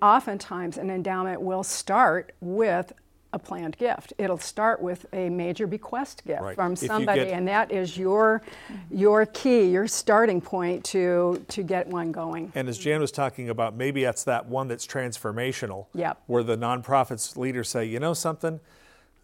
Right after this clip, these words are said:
Speaker 2: This lump is sufficient here to kick off income, and maybe we approach it this way as opposed to building the next, you know, "Let's, let's stay where we are programmatically or pretty close." But now all of a sudden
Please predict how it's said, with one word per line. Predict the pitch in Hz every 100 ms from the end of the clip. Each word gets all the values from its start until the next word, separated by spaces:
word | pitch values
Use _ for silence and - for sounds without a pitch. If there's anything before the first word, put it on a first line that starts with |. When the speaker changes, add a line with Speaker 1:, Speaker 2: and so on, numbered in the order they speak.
| -
Speaker 2:
This | 127 190 -
lump | 151 139 139
is | 123
sufficient | - 113 151 143 120 107
here | 117 107 107
to | -
kick | 107 - 143
off | 131 117 120
income, | 120 113 117 98 92 90 _ _ _ _ -
and | 110 107 104 101 98 - _ _ _ -
maybe | 120 143 143
we | 131 131
approach | - 139 120 117
it | 104
this | 139 135 123
way | 107 104
as | 104
opposed | 107 113 117 107
to | 113
building | 98 104 123 113 107
the |
next, | 110 110 - -
you | 127
know, | 117
"Let's, | 120 -
let's | 147 143
stay | - 180
where | 180 170
we | 156 147
are | 139
programmatically | 131 151 131 127 143 139 120 113
or | 110
pretty | 104 143 113
close." | 139 131 104 - _ -
But | 113
now | 120 147
all | 139 117
of | 110
a |
sudden | - 120 107 101